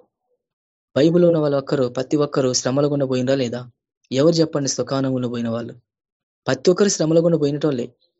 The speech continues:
వాళ్ళకి ఎట్లా వచ్చినాయి శ్రమలు? రకరకాల విధాలు వచ్చినాయి.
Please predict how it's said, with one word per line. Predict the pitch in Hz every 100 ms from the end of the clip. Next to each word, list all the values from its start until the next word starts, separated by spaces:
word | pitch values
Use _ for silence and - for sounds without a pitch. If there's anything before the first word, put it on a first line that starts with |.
| _ _ -
వాళ్ళకి | 156 143
ఎట్లా | -
వచ్చినాయి | 196 196 180
శ్రమలు? | 165 160 156
రకరకాల | 143 160 185 180 185 175
విధాలు | 151 156
వచ్చినాయి. | 135 - 120